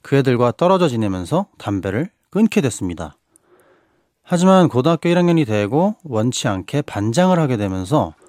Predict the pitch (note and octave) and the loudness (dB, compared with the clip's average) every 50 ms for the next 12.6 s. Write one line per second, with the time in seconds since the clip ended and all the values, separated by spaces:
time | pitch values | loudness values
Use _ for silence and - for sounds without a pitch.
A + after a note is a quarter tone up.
0 | _ _ _ _ _ _ _ - - A2+ G#2+ - C3 G#2+ G#2 A2 B2+ C3 D#3 D#3 | _ _ _ _ _ _ _ -6 -4 -4 -2 -2 -4 -4 0 0 2 4 4 2
1 | C#3 B2 F#2+ G#2+ G2+ G2 - - - B2 C#3+ A#2+ F#2 D#2+ D2 _ _ _ _ _ | 2 0 -2 -2 -4 -4 -6 -4 0 0 0 0 0 -4 -10 _ _ _ _ _
2 | _ _ _ _ - - - _ _ _ _ _ _ _ _ _ _ _ - - | _ _ _ _ -20 -20 -20 _ _ _ _ _ _ _ _ _ _ _ -2 2
3 | E3+ E3+ B2 C3+ C3+ C3 C#3 E3+ E3+ E3 D3+ F3 F3 E3+ - - G3+ - - G#3+ | 2 2 4 4 2 4 4 4 4 4 2 2 0 0 -2 -2 -6 -2 0 2
4 | F#3+ F#3+ F3 D#3 D3+ D3 C#3+ E3 E3 B2 G#2 G#2+ A#2+ C#3 C#3 G#2+ G2 G2 _ _ | 4 4 4 4 4 4 4 4 4 2 2 0 0 2 2 2 2 0 _ _
5 | - - G#3 E3+ B2+ A#2 C3 A#2+ G2 - - - - D#3+ C3+ A2+ F#2+ F2+ F2 G2 | -4 -2 0 2 2 2 2 0 0 -4 -6 -8 -6 -4 -4 -4 -4 -6 -6 -8
6 | F#2+ F#2 D3+ D#3 F3 C#3 F#3 - A2+ F#2+ F2 F2+ G#2 C#3+ C3+ F#2+ E2 D#2 _ _ | -6 -6 -2 -2 -2 -4 -4 -4 -4 -4 -2 -2 0 0 0 0 -2 -6 _ _
7 | _ _ _ _ - - _ _ _ _ _ _ _ _ _ _ _ _ _ _ | _ _ _ _ -20 -20 _ _ _ _ _ _ _ _ _ _ _ _ _ _
8 | _ - C3+ C#3 C#3 D#3+ F3 F3 F3 E3+ D3+ - A#2+ A#2+ B2 C#3+ C#3 D#3 C#3+ D#3+ | _ -2 -2 -2 0 2 2 2 2 2 0 -2 -4 -4 -4 -2 -2 -2 -2 -2
9 | D#3 D#3+ - - G3 F#3 F#3 D#3 C3 B2+ B2+ C#3 C#3+ B2 G2+ F#2+ F#2+ G#2 A#2 B2+ | -4 -6 -6 -4 -2 0 0 2 2 2 2 2 2 2 2 0 0 0 0 0
10 | B2+ B2+ B2+ B2 B2 A2 - G2+ G2+ G2+ G2 F#2 G2 - - G2+ F#2+ F#2+ F#2+ G#2 | 2 2 2 0 0 -2 -2 -4 -4 -4 -2 -4 -6 -6 -6 -8 -6 -4 -2 -2
11 | G2+ G2+ F#2+ - - - D#3 D#3 - _ _ - C#3 C3 C3+ C3 C3 A#2+ - G2 | -2 -2 -4 -6 -6 -6 -6 -6 -6 _ _ -2 0 2 2 2 0 0 -2 -4
12 | G2 F#2+ F2+ - - - _ - C3+ G3 G#3+ | -4 -4 -4 -6 -12 -14 _ 0 0 0 0